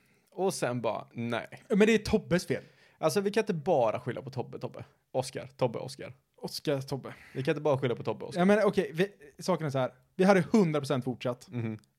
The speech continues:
Speaker 2: Om det inte var så att han drar från Frölunda.
Speaker 1: Jag tror det var coronan som fuckade upp det.
Speaker 2: Ja, ja, det, det var ju det som fuckade upp det för den veckan.
Speaker 1: Ja.
Speaker 2: Men problemet är att veckan efter så slutar han ju sitt jobb.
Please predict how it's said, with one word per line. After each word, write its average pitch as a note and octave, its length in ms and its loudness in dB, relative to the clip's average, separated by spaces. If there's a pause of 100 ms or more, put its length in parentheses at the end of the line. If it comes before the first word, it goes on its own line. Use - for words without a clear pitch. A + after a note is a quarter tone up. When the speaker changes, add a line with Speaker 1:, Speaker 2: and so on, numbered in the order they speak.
(180)
Speaker 2:
Om F3 240 6
det E3+ 60 4
inte C#3+ 180 -2
var C3 160 2
så C3+ 120 -2
att A#2+ 200 -2 (640)
han D3+ 300 0
drar C#3 260 4
från C3+ 160 -4
Frölunda. A#2+ 460 -2 (1600)
Speaker 1:
Jag D3+ 140 -2
tror D#3 100 2
det C3+ 60 4
var A#2+ 80 2
coronan C3+ 680 2
som E3 120 -4
fuckade D#3 300 -4
upp - 60 -20
det. - 140 -10 (680)
Speaker 2:
Ja, F#3+ 80 6
ja, F#3 120 10
det, F3+ 240 0 (100)
det F3+ 160 6
var A3 140 6
ju C3+ 120 6
det C3+ 80 -2
som C3 120 -6
fuckade D3 260 -4
upp - 60 -18
det C3 80 -4
för C#3 80 -2
den A#2+ 160 0
veckan. C#3 540 -4
Speaker 1:
Ja. B2+ 220 0
Speaker 2:
Men D3+ 180 2
problemet D3+ 320 0
är D3 40 2
att C3+ 60 -4
veckan C#3+ 240 0
efter D#3+ 260 -4
så E3 140 -8
slutar C3+ 400 -4
han C3 80 -2
ju C3 60 -2
sitt B2+ 200 -10
jobb. D#3 240 -6